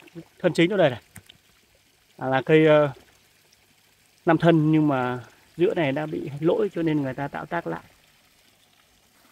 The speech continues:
Tại vườn hoa ở thung lũng Tình Yêu. Đây gọi là, tôi vừa hỏi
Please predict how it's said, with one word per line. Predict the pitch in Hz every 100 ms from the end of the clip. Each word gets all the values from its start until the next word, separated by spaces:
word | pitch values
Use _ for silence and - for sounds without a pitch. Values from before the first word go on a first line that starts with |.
| _ _ _ _ _ _ _ _ _ _ _ _ _ _ -
Tại | 180 190
vườn | 165 170
hoa | 170 196 196
ở | 185 139 131 139
thung | 185 190
lũng | 202
Tình | 185
Yêu. | 196 170 _ _ _
Đây | 220 220
gọi | 220
là, | 202 - _ _ _ _ _ _ _ _ _ _ _ _ _ _ _ _ _
tôi | 190
vừa | 180 170
hỏi | 147 131